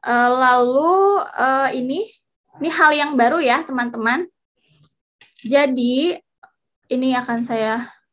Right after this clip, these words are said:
ini aja biar gampang, ya. Jadi, nilai akhir dari teman-teman mahasiswa itu ditentukan basis evaluasinya dari, pertama, dari aktivitas partisipatif, ya, dua puluh persen.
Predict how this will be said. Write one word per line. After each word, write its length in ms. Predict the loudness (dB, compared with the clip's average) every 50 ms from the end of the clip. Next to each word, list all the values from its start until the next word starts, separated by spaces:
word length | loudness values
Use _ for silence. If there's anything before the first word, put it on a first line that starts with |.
| _ _ _ _ _ _ -8
ini 100 | -6 -4
aja 240 | -4 -2 -2 -2 -2
biar 160 | -4 -4 -4
gampang, 320 | -6 -8 -8 -10 -14 -16 -20 _ _ _ _ _ _ _ _ _
ya. 240 | -4 -4 -2 -4 -6 -14 -20 -20 -20 -20 -20 -20 _ _ _ -2
Jadi, 480 | 2 2 4 4 4 4 4 4 4
nilai 320 | 4 4 4 4 4 2 0
akhir 640 | 0 0 0 0 0 -2 -2 -2 -2 -2 -2 -2 -2
dari 240 | 0 0 -2 -4
teman-teman 560 | -4 -4 -4 -4 -4 -4 -4 -4 -4 -4 -4 -6
mahasiswa 480 | -6 -8 -8 -8 -8 -6 -6 -4 -4
itu 480 | -2 -4 -4 -2 0 2 4 4 4 4
ditentukan 880 | 4 0 -2 -2 -2 -2 -2 -4 -4 -2 0 0 0 0 0 2 2
basis 240 | 2 2 0 -2 -8 -8 -8
evaluasinya 640 | -6 -2 -2 0 0 0 0 -2 -2 -2 -2 0 0
dari, 560 | 0 0 0 0 -2 -2 0 0 -2 -2 -4 _ _ _ _ -8
pertama, 480 | -4 0 0 2 2 2 2 0 -2 -6 _ _ _ _
dari 400 | -2 2 2 4 4 2 0 0
aktivitas 640 | -2 -4 -8 -10 -8 -8 -6 -4 -4 -4 -4 -4 -4
partisipatif, 960 | -6 -4 -4 -4 -6 -6 -8 -8 -6 -6 -6 -6 -8 -10 -10 -10 -14 _ _ _ _ _ _ _ _ _ _
ya, 160 | _ 0 2
dua 240 | 4 6 6 4 4
puluh 160 | 2 2 0
persen. 560 | 0 -4 -8 -6 -4 -2 -2 -2 -2 -4 -10